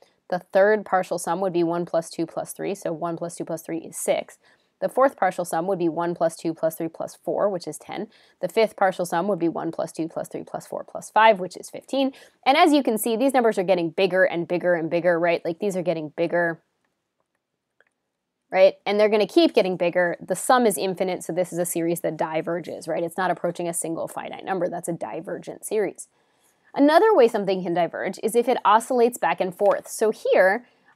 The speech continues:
I have the sum, uh, from one to infinity of a negative one to the I power. So that's, when I plug in I is one, I'm gonna get a negative one, right? This is when I was one.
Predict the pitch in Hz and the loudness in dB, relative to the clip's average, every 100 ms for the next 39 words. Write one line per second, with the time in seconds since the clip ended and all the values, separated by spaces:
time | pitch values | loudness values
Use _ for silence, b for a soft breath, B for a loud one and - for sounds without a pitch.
0 | - 240 285 247 220 202 196 190 - 170 | 2 2 6 4 2 0 -2 -2 0 2
1 | 170 175 175 - 175 160 - - 175 160 | 2 -4 -8 0 2 2 -2 -4 -4 -4
2 | 170 190 208 208 202 180 180 170 180 151 | -2 0 0 0 -2 -2 -2 -2 0 0
3 | 170 - 180 180 185 214 220 190 170 175 | -2 -6 -6 -2 0 2 2 2 0 -2
4 | 180 175 170 - 156 - 143 - - 233 | -2 -2 -2 -2 -4 -4 -6 -6 4 4
5 | 320 - 214 214 220 220 381 330 196 202 | 4 0 -4 0 0 2 2 2 2 0
6 | 196 196 190 180 170 170 190 202 220 208 | 0 -2 -2 0 -2 0 2 2 2 2
7 | 208 214 - _ 180 - _ _ _ _ | 0 -2 -8 _ -4 -4 _ _ _ _
8 | _ _ _ - - 185 180 170 185 170 | _ _ _ -18 -12 -10 -8 -6 -6 -4
9 | 175 175 170 196 220 220 220 | -6 -6 -6 2 4 4 2